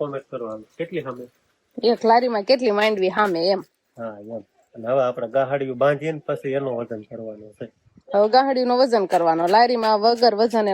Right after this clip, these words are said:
Speaker 2: નાખી દીધી છે, એવું છે ને?
Speaker 1: હા, એવું છે. ટેકનમાં તો એમ છે ને ભાઈ, એકસો પચીસ મણ લેશે.
Speaker 2: હા.
Speaker 1: એટલે સવી સત્યાવી મણ જેવી લઈ જાશું.
Speaker 2: એટલી માંડવી લઈ જાશું એમ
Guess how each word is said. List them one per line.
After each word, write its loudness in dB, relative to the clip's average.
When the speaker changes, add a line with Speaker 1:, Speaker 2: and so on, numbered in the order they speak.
Speaker 2:
નાખી 0
દીધી -10
છે, -8
એવું 2
છે 2
ને? 2
Speaker 1:
હા, -16
એવું -12
છે. -10
ટેકનમાં -4
તો -6
એમ -6
છે -8
ને -12
ભાઈ, -2
એકસો -12
પચીસ -6
મણ -6
લેશે. -8
Speaker 2:
હા. -2
Speaker 1:
એટલે -6
સવી -2
સત્યાવી -6
મણ -4
જેવી -6
લઈ -6
જાશું. -14
Speaker 2:
એટલી 2
માંડવી 2
લઈ 4
જાશું 0
એમ 4